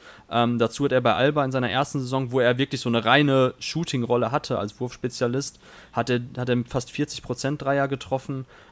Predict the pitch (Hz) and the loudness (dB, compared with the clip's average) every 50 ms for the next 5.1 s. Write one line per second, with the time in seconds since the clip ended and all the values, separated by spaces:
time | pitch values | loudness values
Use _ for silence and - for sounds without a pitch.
0 | - - 113 117 113 113 82 117 117 - 127 123 117 117 139 143 143 127 123 117 | -8 -4 -2 0 0 0 -2 -4 -2 -2 -2 0 0 2 2 2 2 2 0 -2
1 | 123 117 123 139 156 151 131 139 135 - - 139 131 156 170 - 170 151 156 143 | -2 -2 0 0 0 0 0 -2 0 0 0 0 2 0 -2 -2 -4 -4 -6 -6
2 | 131 - 147 143 151 139 135 131 123 151 - - 147 135 127 127 120 110 123 139 | -4 -2 -2 0 -2 -2 -4 -4 -4 -4 -4 -2 0 0 2 2 2 2 4 4
3 | 160 180 175 127 98 156 160 160 131 135 147 - - - 143 156 - 151 139 - | 4 4 2 0 0 -2 -2 -2 -4 -4 -6 -6 -6 -6 -6 -4 -4 -4 -4 -4
4 | 143 123 139 143 147 139 143 135 - 135 139 143 139 131 143 139 139 139 143 147 | -4 -2 -2 -2 -2 -2 -4 -4 0 0 0 2 2 0 -2 -4 -2 -2 0 -2
5 | 147 - | -2 -2